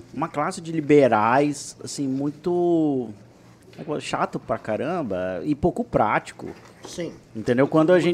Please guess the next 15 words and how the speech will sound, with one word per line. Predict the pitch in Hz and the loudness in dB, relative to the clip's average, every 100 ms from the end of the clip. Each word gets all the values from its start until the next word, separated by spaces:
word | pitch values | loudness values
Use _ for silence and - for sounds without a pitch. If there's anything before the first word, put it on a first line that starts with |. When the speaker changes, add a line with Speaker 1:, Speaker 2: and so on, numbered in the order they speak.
| 208 | 4
Speaker 1:
gente, | 190 | 4
Speaker 3:
muito | 175 | 4
Speaker 1:
a | 175 | 0
Speaker 3:
literatura | 233 226 214 - 214 226 | 0 -2 -2 -2 -4 -4
e | |
pouca | - 208 208 214 | 0 0 2 2
realidade | 180 190 175 165 165 | 4 2 2 2 2
Brasil. | 185 156 127 | 0 0 0
Que | 147 | 2
Speaker 1:
É. | 170 | 6
Speaker 3:
Brasil | 233 170 226 | 8 8 4
é | |
dife-, | - 277 | 4 2
Brasil, | 175 226 165 151 247 | 4 4 4 2 -4
cara. | - 123 - | -4 -6 -6